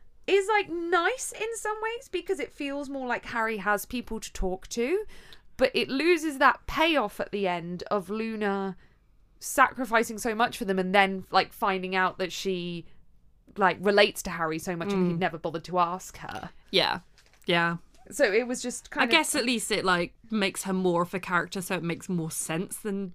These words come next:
Speaker 2: that she's there at the end.
Speaker 1: Yeah, I didn't mind the fact it had been moved forward, but
Speaker 2: Mm.
Speaker 1: they were trying to build this, like, Harry has no one to turn to, and it's like, he just had a nice chat with Luna.
Speaker 2: Yeah.
Speaker 1: <laughs>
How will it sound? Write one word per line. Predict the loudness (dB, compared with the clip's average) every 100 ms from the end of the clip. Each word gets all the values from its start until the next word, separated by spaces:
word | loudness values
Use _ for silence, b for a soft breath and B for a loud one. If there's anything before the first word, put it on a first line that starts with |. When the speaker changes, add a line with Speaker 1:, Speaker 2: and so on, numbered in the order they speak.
| -10
Speaker 2:
that | -4 -4 -4
she's | -8 -6 -6 2
there | 4 4 2
at | 0
the | 2
end. | 2 2 0 4
Speaker 1:
Yeah, | 6 10
I | 10 10
didn't | 8 6
mind | 4 4 4 -2
the |
fact | -2 -4 -4
it |
had | -6
been | -6 -6
moved | -4 -6
forward, | -4 -2 0 0 6
but | 6 6
Speaker 2:
Mm. | 2 0 4
Speaker 1:
they | 4
were |
trying | 6 2
to | 2
build | -2 -2
this, | -2
like, | -2 -2
Harry | 0 0
has | 2 0
no | 2 2
one | 4 2
to | 0
turn | 2 4 4 2
to, | -2 0
and | -2
it's | -4 -8
like, | -8 -8
he | -10
just | -12 -2
had | -2
a | 0
nice | -2 -2
chat | -2 -4
with | -4 -6
Luna. | -4 0 0 2
Speaker 2:
Yeah. | 4 4 0
Speaker 1:
<laughs> | B